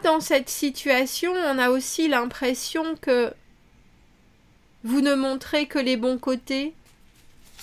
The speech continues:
Et quelque part, en ne montrant que les bons côtés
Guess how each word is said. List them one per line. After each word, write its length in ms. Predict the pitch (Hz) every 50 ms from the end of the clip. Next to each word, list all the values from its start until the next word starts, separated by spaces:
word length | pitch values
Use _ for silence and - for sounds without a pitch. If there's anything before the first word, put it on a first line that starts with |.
| - - - - - - - - - - - - - - - - - - - - - - - - - - - - - - - - - - - - - - - - - - - - - - - - - - - - - - - - - - _ - - - - - - - - - - - - -
Et 80 | 277 277
quelque 320 | - 302 294 277 - 311
part, 280 | 285 - 311 311 339 349
en 80 | 339
ne 100 | 311 302
montrant 480 | 277 269 269 277 269 - - 285 285 285
que 140 | - - 294
les 200 | 277 269 262 240
bons 220 | 226 254 254 254
côtés 580 | 240 277 254 247 - - 302 311 320 320 -